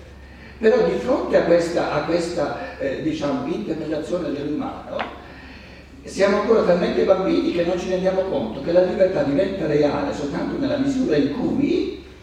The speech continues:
ci sono individui che di questo convincimento intellettuale ne fanno una responsabilità morale. La libertà non sarà mai reale se io non faccio nulla, se io non pago nulla perché ci sia e perché venga resa possibile.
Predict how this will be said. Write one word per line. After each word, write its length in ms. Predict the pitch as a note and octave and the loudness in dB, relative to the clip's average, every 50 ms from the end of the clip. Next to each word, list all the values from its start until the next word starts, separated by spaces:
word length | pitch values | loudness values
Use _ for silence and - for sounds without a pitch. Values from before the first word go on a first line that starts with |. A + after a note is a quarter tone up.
| - - - - - - - - - - - - | -20 -20 -20 -20 -20 -20 -20 -20 -20 -16 -10 -8
ci 80 | F#3 | -6
sono 340 | - - - B3+ A#3 - G3 G3 | -2 2 2 4 6 6 6 4
individui 680 | G3+ F#3+ G#3 G#3 F3+ - - - - - - A#2 A#2 - | 4 2 0 -2 -2 -2 -4 -4 -4 -4 -6 -6 -8 -6
che 220 | - - - - | -2 0 0 0
di 120 | - F3+ F3 | 0 0 0
questo 320 | C4 B3+ B3+ - - G#3+ | 2 2 2 2 2 0
convincimento 680 | F#3+ F3+ E3 E3 F3 E3 E3 E3 F3 F3+ G3+ G3 - | -2 -2 -2 -2 -4 -4 -4 -4 -2 -2 -2 -2 -2
intellettuale 720 | F3 E3+ - E3+ F3 D#3+ D3+ D#3+ - A3+ - - - - D3 | -2 -2 -2 0 0 0 -2 0 0 -2 -2 0 0 -2 -2
ne 80 | - | -2
fanno 320 | - - - C4 B3+ B3+ C#3 | -2 -2 -2 -2 0 0 0
una 240 | C#3+ C#3+ D3+ - - | 2 2 2 4 2
responsabilità 880 | - E4 - - C4+ C#4 C3+ - - D4+ D#4 E4 E4 - - - D4+ | 2 2 0 -2 -2 -2 -2 0 0 0 0 0 0 0 0 0 0
morale. 760 | C#4 C#4 C4+ - - - - F3+ E3+ - - A2 - - - - - - - - - - - - - - - - | 0 0 0 0 0 0 -2 -2 -2 -2 -2 -4 -4 -6 -8 -14 -16 -18 -18 -20 -20 -20 -20 -20 -20 -20 -12 -4
La 120 | - D#3+ F3 | 0 2 2
libertà 520 | F3+ G#3+ - F3 G3 G3 G3 A3+ A3+ G#3+ | 2 2 2 2 2 2 2 2 0 2
non 100 | F#3 F3+ | 0 0
sarà 240 | F3+ - F3+ D#3+ D#3 | -2 -2 -2 0 0
mai 240 | D#3 F#3+ G3+ F3+ F3+ | 0 0 2 2 2
reale 360 | F3 E3+ E3+ F3 E3+ D3+ D3 | 4 4 4 2 2 0 0
se 140 | C#3+ E3 E3 | -2 0 0
io 140 | F3 F3+ | 2 2
non 100 | D#3+ D3+ | 2 0
faccio 300 | - - F3 - - D3 | 0 0 -2 0 0 -2
nulla, 960 | C3 - - C4+ D4+ D4+ - A3 - F#3+ C4+ - - - - - - - - - - - - | 0 4 4 6 6 6 4 4 6 6 6 6 4 2 0 -4 -6 -10 -14 -16 -18 -20 -16
se 160 | - - F3+ | -2 0 0
io 140 | F3 - G3 | 2 2 0
non 200 | F#3 E3+ D#3 - | 0 -2 0 0
pago 260 | F#3 F#3 - D#3+ D#3 | 0 2 2 2 0
nulla 320 | D#3 - C4 C4+ - F3 D#3+ | 2 2 2 2 2 2 2
perché 280 | - - - - - | 2 0 -2 -2 -4
ci 100 | - - | -4 -6
sia 320 | - - - - - - - - - - - - - - - - - - - - | -6 -4 -4 -4 -4 -6 -8 -10 -14 -18 -20 -20 -20 -20 -20 -20 -20 -20 -18 -16
e 60 | - | -12
perché 280 | - C3 - - A2 | -12 -10 -8 -6 -6
venga 260 | - - A2 G#2+ - - | -6 -6 -6 -6 -6 -6
resa 220 | - - - - | -6 -6 -8 -8
possibile. 480 | - - - - - F3+ - - - | -10 -12 -14 -14 -16 -16 -16 -16 -16